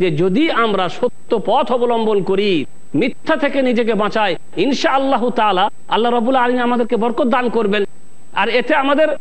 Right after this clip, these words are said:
অনেক বরকত থাকবে। আর মিথ্যা আশ্রয় গ্রহণ করার পরে যদি খুব বিক্রি হয়, খুব চালু হয়, খুব ব্যবসা চলে,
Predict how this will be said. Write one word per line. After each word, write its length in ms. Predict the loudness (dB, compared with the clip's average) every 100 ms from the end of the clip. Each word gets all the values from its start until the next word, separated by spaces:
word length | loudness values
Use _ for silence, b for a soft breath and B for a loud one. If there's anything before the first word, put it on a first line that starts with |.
| -4
অনেক 280 | 0 0 2
বরকত 280 | 2 0 0
থাকবে। 400 | 0 0 0 -2 -4 -2
আর 180 | -2 0
মিথ্যা 400 | 0 -2 -2 -4
আশ্রয় 300 | -2 -2 -2
গ্রহণ 240 | 0 -2
করার 240 | -2 -2 -4 -6 -6
পরে 200 | -2 0
যদি 320 | 0 0 0 -2 -8
খুব 380 | -4 0 0 -2
বিক্রি 420 | -4 -4 -2 0 0
হয়, 240 | 0 0
খুব 480 | -2 0 0 0 0
চালু 320 | 0 2 2
হয়, 300 | 2 0 -2 -6 -6
খুব 280 | -2 0 0
ব্যবসা 400 | 2 0 0 0
চলে, 440 | 0 0 2 0